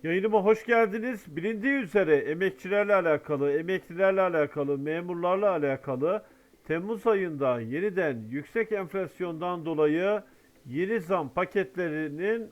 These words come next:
ortaya çıkacağı bizzat Cumhurbaşkanımız ve sözcüleri tarafından ifade edilmişti.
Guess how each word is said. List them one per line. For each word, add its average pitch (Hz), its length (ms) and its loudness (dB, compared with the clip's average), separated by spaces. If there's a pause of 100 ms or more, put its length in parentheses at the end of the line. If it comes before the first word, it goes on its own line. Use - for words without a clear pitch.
(120)
ortaya 160 640 0
çıkacağı 180 680 -2
bizzat 214 520 2 (580)
Cumhurbaşkanımız 175 840 -2 (140)
ve 185 160 -2
sözcüleri 196 540 -2
tarafından 202 480 -2
ifade 165 400 0
edilmişti. 123 540 -8